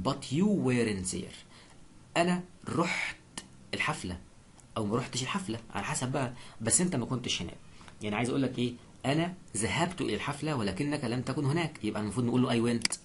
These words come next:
او didn't او did go. خد بالك لما تقول did go دي بتساوي went،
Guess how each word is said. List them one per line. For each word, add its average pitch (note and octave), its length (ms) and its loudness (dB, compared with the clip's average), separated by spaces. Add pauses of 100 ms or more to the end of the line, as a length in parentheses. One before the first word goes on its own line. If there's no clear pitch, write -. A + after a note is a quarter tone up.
(160)
او A#2 160 2
didn't A2+ 460 2
او G2+ 140 0
did A#2+ 140 2
go. F#2 220 -2 (440)
خد - 180 -8
بالك C3+ 240 2
لما G2 180 -2
تقول B2 320 2
did F3+ 180 6
go D#3 200 2 (320)
دي B2 80 4
بتساوي G2 460 0
went، - 260 -8